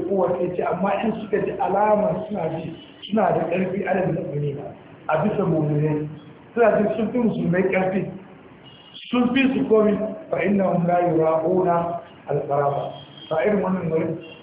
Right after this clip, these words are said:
ba sa ma kula da dangantaka. In dai kafiri ne wallahi.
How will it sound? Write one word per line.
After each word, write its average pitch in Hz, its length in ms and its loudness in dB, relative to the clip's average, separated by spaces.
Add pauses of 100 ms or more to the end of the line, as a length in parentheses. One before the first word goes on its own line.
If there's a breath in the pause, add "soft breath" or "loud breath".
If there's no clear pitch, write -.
ba 196 220 2
sa 165 160 2
ma 170 160 0
kula 156 180 0
da 147 60 2
dangantaka. 127 560 -4 (1160)
In 196 140 2
dai 208 200 4
kafiri 170 380 4
ne 156 100 2
wallahi. 131 340 -2